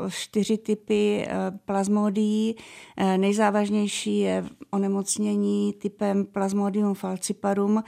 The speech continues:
které může nakonec skončit i mozkovou malárií, která končí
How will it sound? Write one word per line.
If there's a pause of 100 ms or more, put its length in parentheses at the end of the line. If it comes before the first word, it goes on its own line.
(300)
které
může
nakonec
skončit
i
mozkovou
malárií,
která
končí